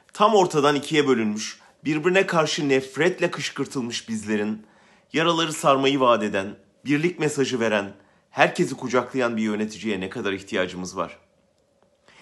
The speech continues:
Yeni bir sayfa açma vaadine, birbirini dinleme ve ötekiyle barışma tavsiyesine ne kadar ihtiyacımız var? İki uca savrularak kutuplaştırılmış, düşmanlaştırılmış insanlara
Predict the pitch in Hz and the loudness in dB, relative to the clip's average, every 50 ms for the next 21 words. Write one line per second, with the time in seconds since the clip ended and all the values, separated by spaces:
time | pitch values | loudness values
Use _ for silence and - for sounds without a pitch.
0 | - - - - - _ - 135 165 208 233 190 185 - - 170 151 151 - 185 | -20 -20 -20 -20 -20 _ 0 4 4 4 4 2 -2 0 2 4 4 4 4 4
1 | 170 139 139 - - 151 139 127 120 117 117 110 107 110 104 101 98 92 - - | 4 4 4 2 0 -2 0 2 4 4 4 4 2 0 -2 0 -2 -2 -4 -10
2 | - _ _ _ _ - _ - 123 160 156 151 175 180 185 175 143 151 156 156 | -18 _ _ _ _ -20 _ -8 -4 -4 -2 -2 0 2 2 2 2 0 0 0
3 | 160 160 165 175 180 160 139 123 135 - 156 139 - 180 175 165 160 120 92 110 | 2 4 4 4 4 4 2 0 0 -2 -4 -4 -2 -2 -2 -2 -2 -2 0 0
4 | 113 113 117 - - 156 170 - 151 131 123 120 120 - 127 113 110 - 110 104 | 0 0 -2 -4 -4 -4 -4 0 2 0 0 0 0 -4 -4 -4 -4 -4 -6 -8
5 | 95 90 90 110 110 - 135 113 113 104 98 - - 110 95 90 87 90 90 90 | -6 -6 -6 -6 -6 -6 -4 -2 -2 -4 -4 -6 -6 -6 -4 -4 -4 -6 -10 -12
6 | 87 95 90 - - - _ _ _ _ _ _ _ _ _ _ _ _ _ - | -10 -8 -10 -10 -10 -14 _ _ _ _ _ _ _ _ _ _ _ _ _ -20
7 | - - - - - _ _ - 139 - - 202 196 196 180 180 180 180 - 160 | -20 -20 -20 -20 -20 _ _ -14 -12 -8 -6 -4 -4 0 2 4 2 4 4 4
8 | 147 147 147 147 147 151 147 147 147 - - 139 - - 117 - 131 127 123 - | 4 4 4 2 2 4 4 2 0 -2 -10 -14 -16 -16 -6 -2 0 0 0 0
9 | - - 131 120 117 113 120 123 - - - - - 110 110 - - 131 131 135 | -4 -4 -2 -2 -2 -2 -2 -4 -6 -8 -10 -12 -10 -10 -10 -6 0 2 4 4
10 | 135 135 135 131 - - 139 131 139 143 139 - 143 127 127 - 123 113 113 113 | 6 4 2 0 -2 -4 -2 -2 -2 -2 -4 -4 -6 -6 -2 0 0 2 2 2
11 | 110 113 120 113 - | 0 0 0 -2 -4